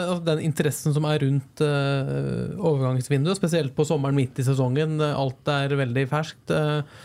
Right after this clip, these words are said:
altså det, det, det har kanskje blitt en sånn voldsom interesse rundt det, litt sånn som en konsekvens av hvordan man ser at det er i England. Eh, sesongen så vidt i gang der, så stenger overgangsvinduet, og det skjer veldig mye i absolutt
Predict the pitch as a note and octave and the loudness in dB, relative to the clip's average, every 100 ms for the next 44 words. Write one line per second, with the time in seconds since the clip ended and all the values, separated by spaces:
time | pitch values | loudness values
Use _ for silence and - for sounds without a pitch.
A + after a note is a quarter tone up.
0 | - - - - - D#3 D#3 D#3+ A2 F3 | -20 -20 -20 -20 -4 0 0 0 0 0
1 | F3 E3+ E3+ D#3+ F#3+ F#3+ A3 F#3 E3+ - | 2 0 -2 -2 -2 0 -2 0 -2 0
2 | G#3+ G3 G3+ G3 F#3+ F#3 D3+ D#3 D#3+ E3+ | 0 2 2 2 0 0 0 0 0 0
3 | C3 D#3 C#3 E3+ F3 - F#3+ G3 E3 D#3+ | 0 0 0 0 -2 -6 -12 -8 -4 -4
4 | - E3 D#3+ D3+ D#3 D#3+ D3+ D#3 D3 D3+ | 0 0 0 -2 -2 -2 0 0 0 0
5 | C3 C#3 D3 C3+ C#3 C3+ C3 C3+ C3+ C3 | 0 2 0 0 0 0 0 0 0 2
6 | B2 C3 D3 - - D3+ C#3 C#3+ C#3+ D3 | 0 0 -2 -8 -4 0 0 0 0 0
7 | C#3 C#3+ - - - - - F3 - C#3+ | 0 0 -4 -14 -20 -20 -4 0 2 2
8 | C#3+ C#3+ D3 C#3+ D3 C#3 C3+ C3+ C3+ C#3 | 4 2 2 0 0 0 0 0 0 0
9 | B2+ - C3+ C3 C3 B2 B2+ B2+ B2 A#2+ | 0 0 0 2 2 0 0 2 2 2
10 | C3 C3 C3 C3 C3 C3 C3 C3 C3 C3 | 2 2 0 0 0 0 0 0 0 0
11 | C3 C3+ C#3+ D3 - - - - - - | 0 -2 -4 -6 -6 -10 -10 -12 -12 -8
12 | E3+ E3 D#3 D#3 D3 D3+ C#3 C#3+ C3+ C3 | 0 0 2 2 2 2 2 2 0 -2
13 | - D3+ - _ _ _ - A3+ - - | -4 -6 -8 _ _ _ -4 -4 -6 -10
14 | - F#3 E3 | -2 0 0